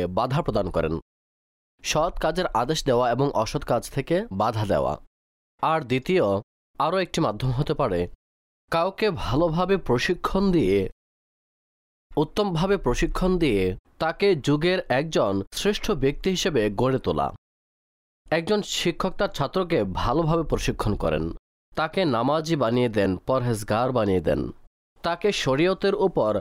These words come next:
আমলদার বানিয়ে দেন, এমন ব্যক্তি যে যুগের উত্তম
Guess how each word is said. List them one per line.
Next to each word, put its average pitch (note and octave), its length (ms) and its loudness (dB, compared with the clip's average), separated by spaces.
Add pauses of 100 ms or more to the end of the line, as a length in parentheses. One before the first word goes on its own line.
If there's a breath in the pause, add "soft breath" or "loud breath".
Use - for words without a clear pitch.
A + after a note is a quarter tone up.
(180)
আমলদার E3 540 2
বানিয়ে G#2+ 360 2
দেন, E2 120 2 (360)
এমন F#3+ 180 2 (100)
ব্যক্তি C3+ 380 0 (640)
যে C3 240 0 (160)
যুগের E3+ 380 2 (140)
উত্তম G3+ 480 2